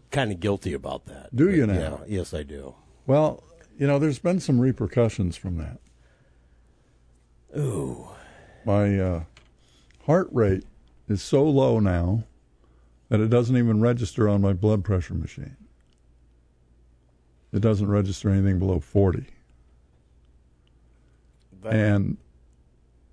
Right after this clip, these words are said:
Speaker 2: I ha-, I've had a few episodes, lightheadedness and a few things. And my blood pressure is fluctuating kinda weird. So I, I went on, uh, <laughs> jeez, WebMD
Speaker 1: Mm-hmm.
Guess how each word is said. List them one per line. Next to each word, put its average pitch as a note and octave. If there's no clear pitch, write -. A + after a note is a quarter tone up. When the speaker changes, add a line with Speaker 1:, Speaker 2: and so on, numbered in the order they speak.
Speaker 2:
I A2+
ha-, A2+
I've G#2+
had A2+
a G2
few G2+
episodes, F#2
lightheadedness F#2
and F2+
a -
few F2+
things. F2
And B2+
my B2+
blood A#2+
pressure A2
is F2+
fluctuating G2
kinda F#2
weird. F2+
So A#2
I, A#2+
I B2+
went D#3+
on, B2
uh, G#2+
<laughs> -
jeez, -
WebMD B2
Speaker 1:
Mm-hmm. A2